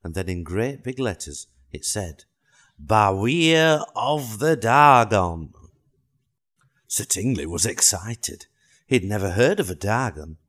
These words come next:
and being brave and fearless and kind to animals, he didn't see why he should bawir of it, whatever that meant. As he was reading the sign, a sad-looking old man came up the road from the village.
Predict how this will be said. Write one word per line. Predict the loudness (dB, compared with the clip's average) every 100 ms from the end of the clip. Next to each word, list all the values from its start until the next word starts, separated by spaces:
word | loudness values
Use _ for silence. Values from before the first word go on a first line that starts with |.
| _ _ _ -8
and | -8
being | -8 -8 -8 -8
brave | -6 -2 -2 -2 -4
and | -8
fearless | -4 -4 -2 -4 -6 -12 _ _ _
and | -6
kind | -2 -2 -2
to | -2 -2
animals, | -2 -4 -8 -12 -16 _ _ _ _ _ -16
he | -10 -6
didn't | -6 -6
see | -4 -2 -2
why | 0 -2 -2
he | -8
should | -8 -6 -6 -4
bawir | -6 -6 -4 -4 -4
of | -8 -12
it, | -18 _ _ _ _ _ _ _ _
whatever | -8 -6 -6
that | -8 -12 -8
meant. | -10 -10 -20 _ _ _ _ _ _ _ _ _ _ -8
As | -4
he | -2
was | -2 -4
reading | -4 -4 -4 -6
the | -6
sign, | -6 -6 -6 -10 -14 _ _ _ -8
a | -2
sad-looking | -2 -2 -4 -6 -6 -8
old | -6 -6 -8
man | -12 -12 -10
came | -4 -4 -4
up | -6
the | -6
road | -2 -2 -2 -8 -16 _ _ _
from | -10 -10
the | -8
village. | -8 -8 -10 -20 -20